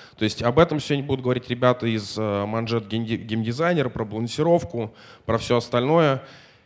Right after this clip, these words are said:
И это просто действительно тема явно не часового доклада, и там, ну, люди этому годами, я думаю, вы сами этому годами учитесь, да.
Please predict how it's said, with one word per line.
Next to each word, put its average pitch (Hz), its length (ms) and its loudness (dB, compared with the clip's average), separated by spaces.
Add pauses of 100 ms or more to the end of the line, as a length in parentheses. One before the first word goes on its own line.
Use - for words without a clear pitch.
(160)
И - 60 0
это 117 180 0
просто 113 580 -2
действительно 107 460 -8
тема 107 480 0 (260)
явно 117 300 0
не 113 220 -2
часового 104 440 -4
доклада, 117 720 0
и 107 100 -14
там, 101 880 -6
ну, 104 280 -12 (200)
люди 107 280 -10
этому 98 340 -6
годами, 101 460 -6
я 113 100 -2
думаю, 117 220 -2
вы 117 80 -4
сами 113 260 2
этому 101 220 0
годами 104 340 0
учитесь, 95 400 -4
да. 95 220 0